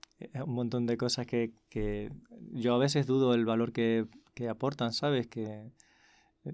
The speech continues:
o sea, d-, dudo que lo hagamos porque hemos medido que aportan un valor y que tienen una utilidad, y parece mucho que lo hacemos por religión, porque no, no, a-, esta es la forma en que me gusta a mí, que, y, y son a-, además calificaciones de ese estilo, ¿no? De, de que si es limpio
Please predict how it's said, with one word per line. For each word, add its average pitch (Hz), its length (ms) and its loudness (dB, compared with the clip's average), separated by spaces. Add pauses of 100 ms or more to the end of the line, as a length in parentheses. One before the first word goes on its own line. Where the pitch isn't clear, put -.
(120)
o 139 80 -4
sea, 123 160 4
d-, - 240 -2
dudo 147 300 4
que 160 80 2
lo 151 100 6
hagamos 147 420 4
porque 117 400 2
hemos 131 200 0
medido 123 360 2
que 117 80 -4
aportan 117 380 -2
un 113 100 0
valor 123 340 0
y 120 60 0
que 117 80 -4
tienen 113 220 -2
una 113 140 0
utilidad, 113 520 -2 (800)
y 107 320 -2
parece 107 320 -4
mucho 120 240 -2
que 117 80 0
lo 110 80 2
hacemos 117 300 -6
por 110 180 -2
religión, 104 520 -4
porque 104 320 -8
no, 117 120 -4
no, 120 260 0
a-, 98 180 -4
esta 113 200 -8
es 113 60 -2
la 120 60 -4
forma 110 480 -4
en 104 80 -8
que 104 120 -6
me 101 120 -6
gusta 104 220 -8
a 101 40 -4
mí, 147 400 -2 (500)
que, 101 240 -4
y, 113 260 0
y 110 40 -4
son 123 420 -2
a-, 113 120 2
además 113 840 -4
calificaciones 113 680 -6
de 117 60 -4
ese 113 160 -6
estilo, 110 320 -4
¿no? 120 140 -2
De, 107 420 -2
de 117 380 -12
que 107 120 -4
si - 160 -6
es 104 120 -6
limpio 131 640 0